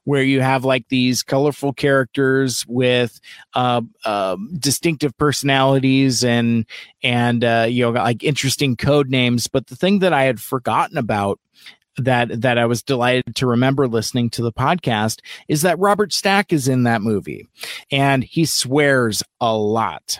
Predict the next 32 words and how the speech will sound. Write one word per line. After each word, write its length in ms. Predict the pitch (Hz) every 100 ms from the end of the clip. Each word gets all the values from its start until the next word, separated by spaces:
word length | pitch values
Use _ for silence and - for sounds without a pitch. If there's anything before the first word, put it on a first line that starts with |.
| -
So 360 | - - 135 131
it's 320 | 123 139 - -
interesting, 840 | 196 196 190 - 165 147 135 120 - - - -
you 80 |
know, 260 | 156 151 143
uh, 180 | 135 131
fans 560 | - 147 143 143 131 -
of 600 | 139 135 131 131 120 - -
Unsolved 480 | 151 143 143 135 123
Mysteries 600 | 139 135 143 135 135 127
and 80 | 127
obviously 600 | 113 117 127 - 123 123
his 240 | 120 113
work 340 | 123 123 117 - 143
in 280 | 127 120
Transformers 720 | 117 120 113 - 123 117 113 110
the 80 |
movie, 540 | 123 147 151 131 123 113 - - - -
um, 680 | 123 127 127 123 123 120 - -
to, 460 | 147 135 127 117 - 143
to 120 | 139 143
hear 300 | - 170 143
that, 260 | 139 120
I, 80 | 120
it 340 | 127 - 151
is, 360 | 131 135 113 - 87
it 420 | 160 127 131 202
was 280 | 196 180 147
pretty 260 | 165 143
cool. 260 | - 135 110
So 260 | 143 135
that, 260 | 131 143